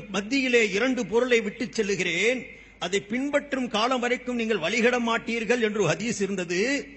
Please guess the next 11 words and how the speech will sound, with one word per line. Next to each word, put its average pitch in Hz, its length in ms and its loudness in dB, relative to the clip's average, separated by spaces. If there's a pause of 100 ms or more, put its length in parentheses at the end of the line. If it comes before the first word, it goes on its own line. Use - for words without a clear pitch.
(260)
இவ்வளவு 208 340 2
காலமா 262 340 4
நாங்க 214 200 0
சொல்லிக்கிட்டு 190 420 -4
இருந்தோம், 196 520 -2
இன்னைக்கு 196 440 -4
தான் 226 260 0
தெரிஞ்சிச்சு 190 380 -4
இந்த 165 380 0
ஹதீஸ் 170 220 -2 (120)
ஸயீஃப்ன்ட்டு. 120 880 0